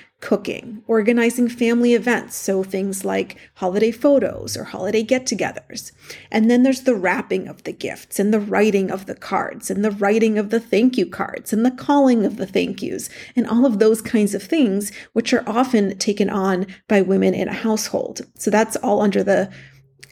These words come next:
umbrella of household management, which definitely can increase just the amount of time you might need in a given day. And unfortunately, during the holidays, we still have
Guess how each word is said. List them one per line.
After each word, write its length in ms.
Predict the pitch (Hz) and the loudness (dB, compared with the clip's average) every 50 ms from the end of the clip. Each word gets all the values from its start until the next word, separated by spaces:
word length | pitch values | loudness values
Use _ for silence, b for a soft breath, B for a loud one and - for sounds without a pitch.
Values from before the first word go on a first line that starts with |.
| _ _ - | _ _ -2
umbrella 420 | 240 196 190 196 202 196 190 196 180 | 0 0 2 4 4 4 4 4 2
of 120 | - 190 | 0 -2
household 540 | - - 220 196 196 - - 190 185 185 190 | -2 0 0 0 0 -2 -4 -4 -4 0 2
management, 720 | 226 262 269 233 185 - - 196 180 - 147 - - - B B B B - | 2 4 4 2 0 0 -2 -4 -4 -4 -4 -6 -8 -10 B B B B -2
which 300 | 196 190 190 - - 214 | 0 0 0 -2 -6 -2
definitely 500 | - 202 208 208 214 208 - - 202 190 | -2 -2 0 2 0 0 0 2 0 -2
can 280 | 190 - 202 190 190 190 | -2 0 -2 -2 -2 0
increase 680 | 196 214 208 202 202 - 214 202 196 196 196 - - B B B B - | 0 0 -2 -2 0 0 0 0 2 0 -4 -6 -10 B B B B 0
just 280 | 262 269 269 - - - - | 0 0 0 -2 -10 -10 -4
the 140 | 214 247 226 | 0 2 2
amount 280 | 226 214 214 214 226 233 | 4 4 4 2 2 2
of 120 | 220 - | 0 -2
time 400 | - - - 208 202 214 240 240 | -8 -8 -6 -2 0 2 2 4
you 140 | 220 208 208 | 4 2 2
might 220 | 202 202 196 185 | 2 2 0 -2
need 600 | 185 190 202 233 320 349 254 - - 143 - 214 B B B B B B B | -2 -2 0 0 2 0 0 0 -2 -4 -6 -8 B B B B B B B
in 160 | - 247 220 214 | 0 2 2 2
a 40 | |
given 380 | 202 - 214 202 196 202 190 185 | 2 2 0 0 0 0 -2 2
day. 460 | 185 240 254 220 170 - 156 180 - - | 2 2 2 2 0 0 0 0 0 0
And 300 | 208 202 196 190 190 - | 0 0 0 0 -2 -2
unfortunately, 680 | - 202 196 - - 269 311 - - - 226 202 190 | -4 -6 -4 0 0 0 0 0 -2 0 0 0 0
during 220 | 185 196 190 190 | 0 0 -2 -2
the 40 | 180 | -4
holidays, 540 | 185 - 277 330 320 240 190 185 196 196 196 | -4 -4 0 2 2 4 4 2 2 0 -2
we 280 | 214 - - - 302 | -8 -8 -8 -6 -6
still 320 | 294 - - - 302 302 277 | -6 -4 -2 0 2 2 2
have 460 | - 240 277 294 240 - 202 202 208 | 2 0 0 2 2 2 0 -2 -4